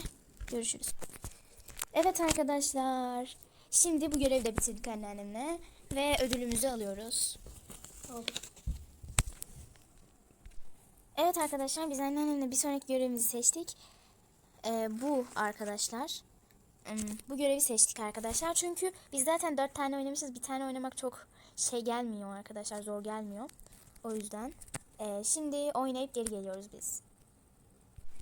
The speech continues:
Speaker 1: Evet arkadaşlar, şimdi oyunumuzu bitirdik arkadaşlar. Ve,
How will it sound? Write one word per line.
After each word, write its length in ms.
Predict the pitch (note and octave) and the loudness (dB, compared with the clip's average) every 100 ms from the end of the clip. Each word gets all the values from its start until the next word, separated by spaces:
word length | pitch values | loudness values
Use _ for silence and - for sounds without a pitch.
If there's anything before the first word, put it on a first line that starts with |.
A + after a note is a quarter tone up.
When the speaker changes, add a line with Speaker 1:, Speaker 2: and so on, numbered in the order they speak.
| - - - - - | -8 -14 -18 -18 -4
Speaker 1:
Evet 240 | C4 D#4 E4+ | 2 4 4
arkadaşlar, 720 | D#4+ D#4+ D4 D4 - C#4 C4+ | 0 0 0 -2 2 2 2
şimdi 320 | C4+ C#4+ C#4 | 2 2 2
oyunumuzu 420 | C#4 C#4 C#4 C4+ | 4 6 6 4
bitirdik 420 | A#3 - A#3+ B3+ | 4 2 2 0
arkadaşlar. 760 | B3 A3 A3 G#3 - B3+ C#4 D4 - - - - - - - - - - - - - - - - - | -2 -4 -4 -4 -2 -2 -2 -4 -10 -20 -20 -20 -20 -20 -20 -20 -20 -20 -20 -20 -20 -20 -20 -16 -2
Ve, 160 | A#3 | -2